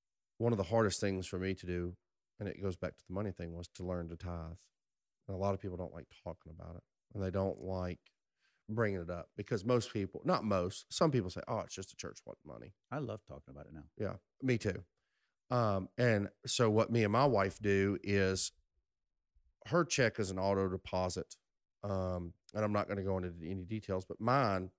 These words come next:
Speaker 1: are very sporadic. Sometimes I get a check, sometimes I won't. I'm like, "Whew, wish I had that eleven hundred dollars <laughs> as a paramedic." But, um,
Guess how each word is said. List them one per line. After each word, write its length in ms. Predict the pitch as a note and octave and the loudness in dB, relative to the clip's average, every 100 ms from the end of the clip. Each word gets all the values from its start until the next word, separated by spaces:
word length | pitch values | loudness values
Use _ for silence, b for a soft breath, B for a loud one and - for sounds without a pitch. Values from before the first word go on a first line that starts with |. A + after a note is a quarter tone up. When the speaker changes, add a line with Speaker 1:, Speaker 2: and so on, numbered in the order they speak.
| - | -8
Speaker 1:
are 100 | G2+ | -4
very 260 | F#2+ F#2+ F2+ | 0 0 -2
sporadic. 540 | - F2 E2+ E2 E2 - _ _ - | -4 -2 -2 -2 -6 -10 _ _ -16
Sometimes 360 | F2 F#2 F2+ | -12 -10 -10
I 40 | F2+ | -8
get 80 | |
a 40 | G#2 | -6
check, 220 | - F3+ _ _ | -4 -6 _ _
sometimes 340 | G2 G2 G#2 | -10 -4 -2
I 60 | G2+ | 0
won't. 220 | F#2+ F2+ - | 0 -2 -4
I'm 160 | F#2+ F#2 | -4 -2
like, 160 | F#2 - _ _ | -4 -6 _ _
"Whew, 240 | E4+ F4 - _ | 2 2 -2 _
wish 140 | C3+ C#3 | -2 0
I 40 | |
had 60 | C3 | 2
that 120 | A2 | 4
eleven 200 | A#2 B2 | 4 6
hundred 240 | D3 C3+ - | 6 4 4
dollars 300 | F3 - D#3 | 2 4 4
<laughs> 0 | |
as 160 | D#3 | 6
a 60 | E3 | 4
paramedic." 560 | - D3 E3 D3 B2+ A#2 | 4 4 8 8 8 2
But, 180 | A2+ B B B B - C3+ | 0 B B B B 4 8
um, 480 | A#2+ A2 G2 G2 | 10 8 6 2